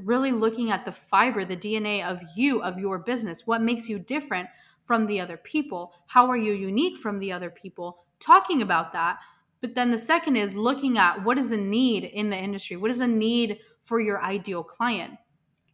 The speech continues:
What do they want? What are they hating that other people do? What annoys them?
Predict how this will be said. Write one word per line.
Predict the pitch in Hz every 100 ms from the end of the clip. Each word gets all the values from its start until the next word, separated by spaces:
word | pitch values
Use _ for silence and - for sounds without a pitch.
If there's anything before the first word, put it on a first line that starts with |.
| -
What | 220 233
do | 285
they | 254
want? | 196 175 220 214 185
What | 220
are | 254
they | 240 220
hating | - 233 247 233
that | 190
other | 196 190
people | 185 202 - 180
do? | 196 175 185
What | 190 233
annoys | 254 208 196 196 220 214
them? | - - 208